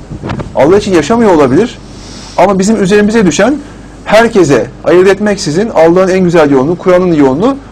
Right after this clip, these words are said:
anlatmak inşallah. E, bunu yaptığımızda, herkes bunu yaptığında, bak göreceksiniz inşallah, e, çok yakın zaman, hocamız da sürekli bunu söylüyor. E, çok büyük bir güzellik olacak. Zaten ahir zamandayız, son dönemdeyiz inşallah. Mehdi Aleyhisselam,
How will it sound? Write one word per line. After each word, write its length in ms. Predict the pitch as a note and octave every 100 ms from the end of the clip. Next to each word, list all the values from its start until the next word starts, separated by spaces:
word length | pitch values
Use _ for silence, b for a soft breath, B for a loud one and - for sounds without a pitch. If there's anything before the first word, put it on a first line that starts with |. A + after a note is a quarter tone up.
| -
anlatmak 540 | F#3+ G3 D3+ C#3+ A#2
inşallah. 340 | A#2 B2 G#2+ G#2 - B B
E, 100 | F3+
bunu 140 | A#3+
yaptığımızda, 500 | B3+ G#3+ - G3+ E3+
herkes 400 | E3+ G3+ G#3+ F#3
bunu 120 | E3+ F3+
yaptığında, 640 | F#3 - F3+ C3+ F3 A#3+ - - - - - - -
bak 220 | C#3 D3+ F3+
göreceksiniz 520 | F3+ F#3+ F3+ C3+ B2+
inşallah, 440 | B2+ B2+ D#3 C#3+
e, 140 | B2+ B2
çok 200 | E3 D3+
yakın 140 | C#3
zaman, 200 | C3 B2
hocamız 280 | C#3 D3 C#3+
da 60 | C#3
sürekli 340 | F3+ D3+ C#3
bunu 120 | B2
söylüyor. 420 | B2+ D#3 A#2 G3 C#4 B B B B
E, 300 | - - F#2 E2 - - - - - - -
çok 260 | A3+ A3
büyük 180 | G#3+ G#3+
bir 60 | F#3+
güzellik 400 | E3 F3+ F3 E3+
olacak. 220 | B2 A#2+
Zaten 260 | F#3+ G#3
ahir 300 | G3+ D3+ D3+
zamandayız, 440 | C3 B2+ B2 A#2+ A#2
son 240 | E3+ F3+
dönemdeyiz 400 | C#3+ B2 A#2+ A2+
inşallah. 340 | A2+ C#3+ C#3 D#3
Mehdi 300 | D3 C#3+ D#3+
Aleyhisselam, 460 | D3 C#3+ D3 C#3